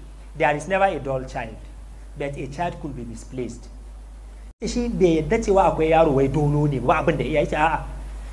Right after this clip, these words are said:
sai dai ba a sa shi a inda zai iya abin da zai yi ba ne." Ko identifying ɗinsa, in karatu bai yiwu ba, in ya samu na sallah, na salati, me zai iya? Kaza. Ko jiya na, wani ke, shekaran jiya, wani yaro ana ganin sa da basira, amma wallahi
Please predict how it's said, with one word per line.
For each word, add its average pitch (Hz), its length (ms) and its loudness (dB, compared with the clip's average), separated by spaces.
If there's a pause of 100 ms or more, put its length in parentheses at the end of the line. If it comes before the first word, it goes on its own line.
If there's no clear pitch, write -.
sai 220 120 0
dai 220 120 6
ba 208 140 8
a - 60 2
sa 220 140 8
shi 196 120 6
a 170 100 6
inda 160 180 6
zai 151 140 6
iya 147 160 6
abin 135 160 4
da 117 60 0
zai 117 100 -2
yi 110 80 -4
ba 104 80 -6
ne." 101 80 -8 (1040)
Ko 185 140 10
identifying 165 600 4
ɗinsa, 160 340 -2
in 277 160 4
karatu 185 560 2
bai 147 240 8
yiwu 117 140 0
ba, 120 180 2 (1120)
in 208 80 0
ya 214 180 8
samu 175 300 4
na 196 100 4
sallah, 202 400 6
na 175 100 4
salati, 170 480 8 (1040)
me 139 180 0
zai 170 260 6
iya? 196 220 6 (340)
Kaza. 156 240 -2 (140)
Ko 247 200 12
jiya 233 220 10 (140)
na, 175 180 10 (160)
wani 165 200 2
ke, 165 120 -2
shekaran 180 400 6
jiya, 160 160 8 (540)
wani 220 160 0
yaro 226 260 8
ana 202 180 4
ganin 190 200 0
sa 185 80 0
da 151 100 2
basira, 151 320 0
amma 156 160 4
wallahi 160 240 8